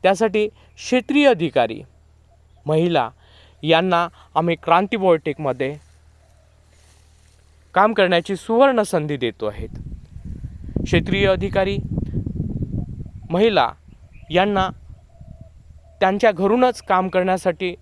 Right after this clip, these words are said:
सुवर्ण संधी उपलब्ध करून देत आहेत. त्यानंतर जुळलेल्या शेतकऱ्यांच्या शेतापर्यंत जाण्यासाठी आम्हाला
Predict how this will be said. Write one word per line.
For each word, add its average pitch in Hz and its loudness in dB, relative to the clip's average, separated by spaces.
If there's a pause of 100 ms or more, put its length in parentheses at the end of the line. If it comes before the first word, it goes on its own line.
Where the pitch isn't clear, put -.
(160)
सुवर्ण 240 2
संधी 180 -2
उपलब्ध 151 0
करून 147 -4
देत 113 -4
आहेत. 98 -8 (960)
त्यानंतर 185 2 (3250)
जुळलेल्या 247 6
शेतकऱ्यांच्या 208 0
शेतापर्यंत 202 0
जाण्यासाठी 151 -2 (240)
आम्हाला 165 0